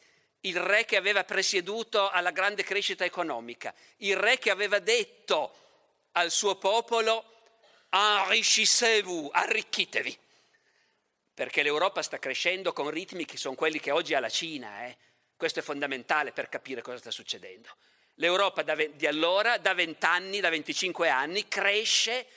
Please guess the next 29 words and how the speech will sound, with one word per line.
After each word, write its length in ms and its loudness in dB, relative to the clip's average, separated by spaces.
con 220 0
dei 240 0
ritmi 380 -4
pazzeschi. 1000 -2
Ebbene, 460 0
ai 120 2
francesi 360 0
non 160 0
basta 340 0
il 140 0
re 160 2
che 80 -4
ha 60 -2
detto: 240 -4
"Arricchitevi", 500 -8
vogliono 240 0
buttare 240 0
giù 100 -2
la 100 2
monarchia. 580 -4
Cade 340 2
la 100 2
monarchia. 640 -2
Eh, 760 0
Luigi 340 0
Filippo 400 0
abdica, 640 0
governo 360 2
provvisorio. 840 0